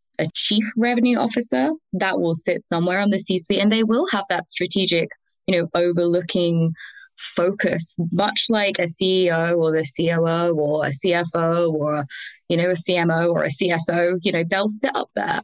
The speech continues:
but they will look at it very much from a revenue returns point of view, looking at cost per customer acquisition versus lifetime value of customer. That's where they sit. But then we have our revenue operations managers,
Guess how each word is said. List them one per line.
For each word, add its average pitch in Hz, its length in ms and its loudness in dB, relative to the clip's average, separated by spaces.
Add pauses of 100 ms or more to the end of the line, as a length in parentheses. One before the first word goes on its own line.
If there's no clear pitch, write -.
(160)
but 196 120 -2 (240)
they 214 140 2
will 226 140 4
look 220 180 2
at 233 80 2
it 175 160 0
very 185 260 0
much 196 260 -2
from 196 140 0
a 185 100 2
revenue 175 600 0 (380)
returns 170 420 0
point 175 200 0
of 165 100 0
view, 165 360 2 (260)
looking 175 320 0
at 170 180 0 (360)
cost 165 220 -2
per 170 100 0
customer 160 340 -2
acquisition 165 800 0
versus 160 380 -4
lifetime 147 340 -2
value 104 240 2
of - 80 -4
customer. - 360 -4
That's - 200 -2
where 160 120 0
they 135 180 0
sit. - 240 -4 (880)
But 196 120 -2
then 247 180 4
we 349 140 4
have 254 420 0
our 190 340 0
revenue 175 380 0
operations 165 640 0
managers, 160 600 0